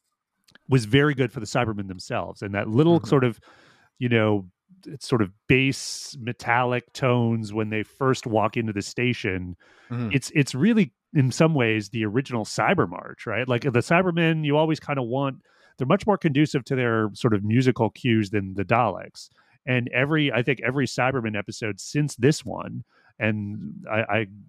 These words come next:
Speaker 1: I actually haven't seen the Invasion and others in a long time.
Speaker 2: Mm-hmm.
Speaker 1: Maybe it's there too,
Speaker 2: Mm-hmm.
Speaker 1: but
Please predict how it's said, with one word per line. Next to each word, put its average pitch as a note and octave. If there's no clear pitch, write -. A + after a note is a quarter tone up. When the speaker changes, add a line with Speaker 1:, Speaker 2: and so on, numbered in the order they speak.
Speaker 1:
I G#2+
actually A2
haven't G2+
seen A2
the G2
Invasion G2
and F#2+
others F#2+
in -
a F#2
long F#2
time. G#2+
Speaker 2:
Mm-hmm. F#2
Speaker 1:
Maybe G2
it's F#2
there G2
too, B2+
Speaker 2:
Mm-hmm. G2
Speaker 1:
but G#2+